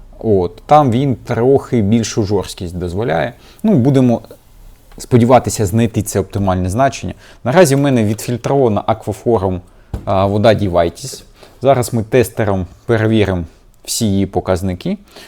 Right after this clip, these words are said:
І за рахунок цього створю собі водичку для фільтра кави і будемо спробувати.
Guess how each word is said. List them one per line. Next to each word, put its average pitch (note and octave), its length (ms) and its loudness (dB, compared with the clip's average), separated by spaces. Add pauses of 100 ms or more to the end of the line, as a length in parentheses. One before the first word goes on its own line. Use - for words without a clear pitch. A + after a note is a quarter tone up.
(180)
І F#3+ 220 0
за B2 140 2
рахунок G2+ 400 -4
цього F3 280 -2
створю A2+ 320 0
собі G#2 440 -2
водичку G2+ 420 -4
для F#2+ 140 -2
фільтра F#2 440 -12
кави F3 360 0
і G#2 60 -4
будемо A2+ 480 -2 (360)
спробувати. F#2+ 640 -4